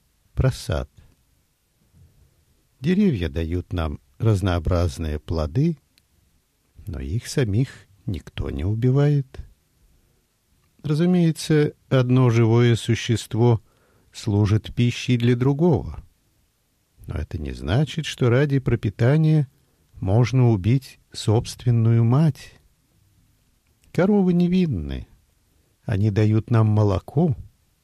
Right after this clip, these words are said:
Вы берёте молоко, а потом убиваете их на бойне. Это грех.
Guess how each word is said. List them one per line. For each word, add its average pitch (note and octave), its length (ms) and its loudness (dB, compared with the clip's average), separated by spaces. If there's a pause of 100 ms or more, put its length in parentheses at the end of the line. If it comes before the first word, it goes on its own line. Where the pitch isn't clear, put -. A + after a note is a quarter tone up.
(760)
Вы G3+ 180 -2
берёте A2+ 600 -2
молоко, F3+ 640 2 (920)
а - 80 -2
потом F3 460 0 (400)
убиваете A2+ 840 0
их G2+ 320 -4
на D#2+ 120 -4
бойне. B2 600 -2 (1120)
Это A#2 340 0
грех. F#2 760 -4